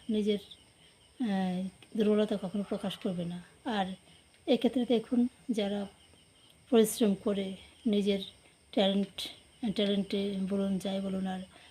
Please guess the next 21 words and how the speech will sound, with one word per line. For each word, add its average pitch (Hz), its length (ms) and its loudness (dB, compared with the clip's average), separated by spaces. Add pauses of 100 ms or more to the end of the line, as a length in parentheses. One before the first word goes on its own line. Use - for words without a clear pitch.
(200)
যোগ্যতায় 214 400 0
বলুন, 196 320 -4 (100)
চাকরি 214 260 -2
পেল, 196 280 -4 (240)
তারাও 226 220 0
আজ 214 240 -2
চাকরি 202 240 -4
হারালো। 185 380 -6 (520)
তো 220 200 4 (220)
তাদের 233 220 2
পরিণতিটা 233 540 2
কোথায় 220 280 0
গিয়ে 220 120 2
দাঁড়ালো? 214 420 0 (600)
যে 196 360 0 (440)
তারাও 233 280 6
অসৎভাবে 208 480 0
চাকরি, 214 440 -6 (340)
আহ, 226 160 0
পেয়েছে, 196 440 -2 (600)
তারা 202 360 0